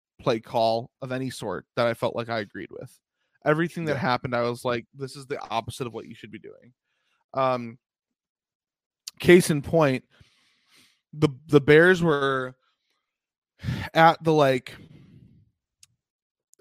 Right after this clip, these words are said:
Speaker 1: at their own, like, forty-yard line or whatever, and they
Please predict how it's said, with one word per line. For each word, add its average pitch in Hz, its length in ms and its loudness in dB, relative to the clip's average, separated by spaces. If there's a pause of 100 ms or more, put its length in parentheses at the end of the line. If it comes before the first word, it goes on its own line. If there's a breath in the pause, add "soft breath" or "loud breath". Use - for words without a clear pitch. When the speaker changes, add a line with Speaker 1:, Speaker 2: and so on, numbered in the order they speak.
Speaker 1:
at 165 180 4
their 151 160 2
own, 143 160 0
like, 135 160 -4
forty-yard 120 640 -4
line 120 200 -6
or 117 40 -4
whatever, 117 640 -4
and 117 500 -8 (720 soft breath)
they 123 240 4